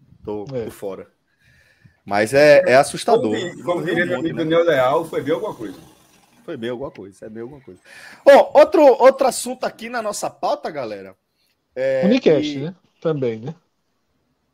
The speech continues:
Speaker 1: Sim, sim,
Speaker 2: Eu
Speaker 1: que
Speaker 2: esperava
Speaker 1: é
Speaker 2: mais de você, viu,
Speaker 3: Não,
Speaker 2: Celso,
Speaker 3: olha,
Speaker 2: nessa
Speaker 3: só, o,
Speaker 2: primeira,
Speaker 3: esse Unica-,
Speaker 2: inclusive.
Speaker 3: esse Unicast aqui é o professor chegando e disse, "Ó, pessoal, aquela apostila, esse trinta minutos de conversa, o professor,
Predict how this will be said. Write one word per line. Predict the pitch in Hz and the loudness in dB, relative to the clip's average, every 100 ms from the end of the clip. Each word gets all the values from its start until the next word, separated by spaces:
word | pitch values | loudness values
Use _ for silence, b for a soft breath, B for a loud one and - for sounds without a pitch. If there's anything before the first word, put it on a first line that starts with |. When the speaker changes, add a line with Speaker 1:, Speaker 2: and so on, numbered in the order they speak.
| _ _ | _ _
Speaker 1:
Sim, | - 131 120 151 | -14 -12 -12 -16
sim, | - | -12
Speaker 2:
Eu | 214 | 2
Speaker 1:
que | 330 | 2
Speaker 2:
esperava | 302 330 302 294 320 | 4 4 4 4 2
Speaker 1:
é | |
Speaker 2:
mais | 262 269 | 0 -4
de | |
você, | 269 320 - 233 | -4 -6 0 0
viu, | 233 | 0
Speaker 3:
Não, | 330 | -2
Speaker 2:
Celso, | 247 170 | -2 -4
Speaker 3:
olha, | 185 | -2
Speaker 2:
nessa | 214 190 | -2 -2
Speaker 3:
só, | 202 | -2
o, | 185 | -2
Speaker 2:
primeira, | 143 127 | -2 -2
Speaker 3:
esse | - 135 | -4 -6
Unica-, | 247 220 151 | -2 0 0
Speaker 2:
inclusive. | - | 0
Speaker 3:
esse | 196 220 | -2 -4
Unicast | 233 226 202 196 220 | -8 -2 -2 -2 -2
aqui | 160 147 175 | -4 -4 -6
é | |
o | 208 | -6
professor | 208 196 208 | -8 -8 -8
chegando | 196 202 151 170 196 | -4 -4 0 -2 -2
e | |
disse, | 165 | -4
"Ó, | 220 196 | -2 -2
pessoal, | 185 170 208 | -6 -4 -4
aquela | 175 196 202 | -2 -6 -6
apostila, | - 156 - 139 147 170 170 | -6 -8 -8 -6 -6 -6 -8
esse | 139 139 - 160 _ 131 _ _ | -10 -16 -16 -18 _ -20 _ _
trinta | 220 277 | -6 -2
minutos | 220 220 | -2 -4
de | - | -12
conversa, | 185 131 135 156 160 190 _ _ _ _ | -10 -6 -4 -4 -6 -14 _ _ _ _
o | |
professor, | - 160 147 139 156 165 | -14 -8 -8 -6 -6 -6